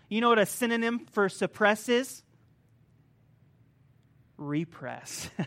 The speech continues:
<laughs> See what I did there? I needed an R so I could have three R's.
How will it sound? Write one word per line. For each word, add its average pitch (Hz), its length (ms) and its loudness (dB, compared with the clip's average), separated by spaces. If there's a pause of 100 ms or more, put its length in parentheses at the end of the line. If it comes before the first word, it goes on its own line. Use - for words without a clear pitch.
(280)
<laughs> - 420 -16
See - 160 -14
what 147 100 -8
I 139 40 -10
did 143 200 -10
there? 156 180 -8 (220)
I 151 80 -6
needed 185 300 -6
an 208 100 -6
R 143 380 -6
so 147 100 -12
I 135 80 -6
could 139 120 -12
have 139 160 -10
three 170 200 -12
R's. 131 420 -14